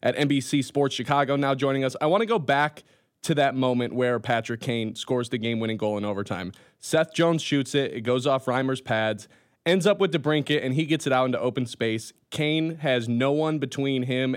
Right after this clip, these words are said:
and the net besides, uh, Peter Mrazek. I know in my head I'm watching this thinking, "Oh, it's over." Like, well before he even takes a shot, he's gonna get this done. Like you said, his name's Showtime.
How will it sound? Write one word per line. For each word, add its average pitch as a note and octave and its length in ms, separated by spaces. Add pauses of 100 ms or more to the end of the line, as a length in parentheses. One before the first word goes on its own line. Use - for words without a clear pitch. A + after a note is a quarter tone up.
and A#2 480 (320)
the B2 80
net C3 240
besides, A#2+ 540
uh, A#2+ 220
Peter C3+ 260
Mrazek. A2+ 580 (880)
I F3 180
know G3 240
in B2+ 140
my C#3+ 220
head A#2+ 200
I'm A#2 140
watching A#2 340
this G#2+ 220
thinking, A2 420
"Oh, C#3+ 120
it's C3 180
over." G#2 260
Like, C3+ 220 (160)
well D#3+ 480
before E3 400
he D3 140
even C#3 200
takes C3 240
a B2 60
shot, A2 400 (360)
he's E3 260
gonna C#3 180
get A#2 180
this A2+ 160
done. A#2+ 320
Like C3 220
you C3 80
said, A#2 240
his B2 180
name's C3+ 240
Showtime. A#2+ 480